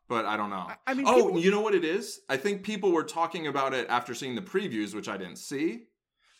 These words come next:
Speaker 2: That, yeah, that's it. I think
Speaker 1: That's
Speaker 2: therefore,
Speaker 1: probably it.
Speaker 2: yeah, so you
Speaker 1: Yeah.
Speaker 2: first brought up the critiques, and I was like, "Yeah, it's important to acknowledge that all these racist people are doing this terrible stuff." And you're like, "No, no, that's not what I mean, though."
Speaker 1: Yeah, yeah,
Speaker 2: Uh,
Speaker 1: yeah.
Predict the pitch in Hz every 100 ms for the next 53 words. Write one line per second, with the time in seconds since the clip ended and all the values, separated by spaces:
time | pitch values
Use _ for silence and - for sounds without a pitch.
0 | _ _ 214 220 185 202 170 190 196 -
1 | 156 143 190 220 208 202 190 175 - 208
2 | 202 185 160 190 214 190 240 - 214 190
3 | - - 320 240 - 196 180 180 202 208
4 | 185 170 196 185 202 165 160 180 185 175
5 | 139 160 170 156 160 196 196 - 175 160
6 | 147 147 143 139 156 135 139 156 131 156
7 | 156 156 214 254 254 294 294 285 185 190
8 | 170 131 117 135 151 _ _ - 151 160
9 | 151 139 123 92